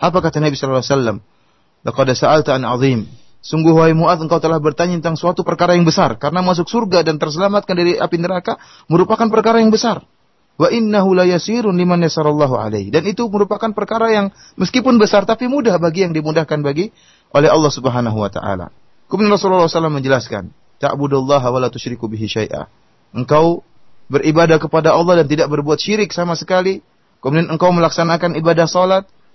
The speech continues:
kemudian engkau membayar zakat dan berpuasa. Ya. Lihatlah bagaimana Rasulullah sallallahu alaihi wasallam menjelaskan bahwasanya ibadah yang rukun Islam ini, kalau seorang menjalankannya dengan baik dan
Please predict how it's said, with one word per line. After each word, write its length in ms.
kemudian 480
engkau 240
membayar 320
zakat 400
dan 160
berpuasa. 560
Ya. 160
Lihatlah 320
bagaimana 400
Rasulullah 320
sallallahu 80
alaihi 160
wasallam 140
menjelaskan 480
bahwasanya 480
ibadah 400
yang 80
rukun 320
Islam 320
ini, 400
kalau 240
seorang 400
menjalankannya 640
dengan 320
baik 320
dan 480